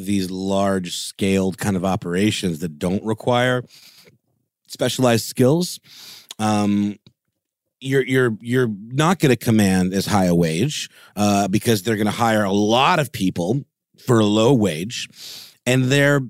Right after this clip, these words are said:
technically m-, replaceable, you know? And again, this is no ding on any individual, like, Amazon warehouse worker, or, you know, um,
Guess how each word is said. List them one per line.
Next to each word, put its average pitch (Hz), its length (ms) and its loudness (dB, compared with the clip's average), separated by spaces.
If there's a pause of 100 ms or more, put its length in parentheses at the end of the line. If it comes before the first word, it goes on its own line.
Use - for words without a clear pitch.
(160)
technically 165 640 0
m-, 139 460 -2
replaceable, 175 840 0
you 123 140 0
know? 131 80 4
And 147 100 2
again, 160 220 4
this 170 160 2
is 160 120 0
no 226 220 4
ding 208 280 4
on 175 120 4
any 170 200 6
individual, 143 680 4
like, 117 320 2
Amazon 117 680 2 (240)
warehouse 113 540 4
worker, 98 540 0 (260)
or, 110 380 4
you 113 120 0
know, 104 360 2
um, 104 380 -2